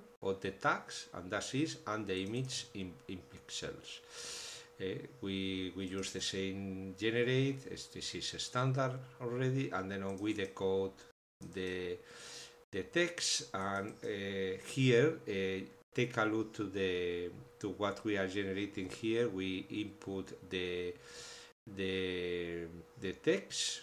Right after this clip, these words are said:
so the visual embeddings, and then on the text and location embeddings. This is also, this is what is producing our tokenizer, and then entering the, uh, encoder decoder, and our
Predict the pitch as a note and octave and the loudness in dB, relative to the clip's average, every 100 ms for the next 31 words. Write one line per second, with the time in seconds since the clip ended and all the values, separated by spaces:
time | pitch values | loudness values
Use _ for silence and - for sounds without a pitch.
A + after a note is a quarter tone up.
0 | - G2 F#2+ F#2+ G2 G2 A2 G2+ G2+ G#2 | -2 2 2 2 0 0 0 0 2 2
1 | A#2+ C3+ E3 - G2+ F#2 G2 G2 F#2+ F2+ | 4 2 0 0 0 0 0 0 0 0
2 | - A#2 A#2 - G2 F#2 - F#2 F#2 - | 2 2 0 0 0 0 -4 -4 -4 -4
3 | F2 - E2+ E2 D#2+ D#2+ E2 - - - | -4 -4 -4 -6 -8 -8 -8 -8 -12 -10
4 | - - - - - - E2 - E2+ - | -12 -12 -20 -20 -10 -6 -6 -4 -4 -4
5 | E2+ D#2+ - E2 D#2 D2+ - - - - | -4 -4 -6 -4 -4 -6 -12 -16 -16 -12
6 | - F#2 F#2 - F#2 - F#2+ - G2 F#2 | -8 -6 -4 -4 -4 -4 -6 -6 -4 -4
7 | - F#2 F2 G2 F#2+ G2 - F2 D#2+ D#2+ | -4 -4 -4 -4 -4 -6 -6 -8 -8 -8
8 | - - F2 E2+ F#2 F#2 F2+ - F#2 F2+ | -8 -10 -10 -4 -4 -4 -4 -2 -2 -2
9 | F2 F2+ F2+ - A2+ F#2+ F#2 - G2+ F#2 | -6 -6 -6 -6 -8 -8 -8 -8 -10 -10
10 | - G2 F#2+ F#2 F#2+ - C3 C3+ F#3 G3 | -4 -2 0 0 -4 -2 2 4 4 0
11 | - - - - G#2 G2+ F#2+ | -10 -16 -12 -4 -2 2 0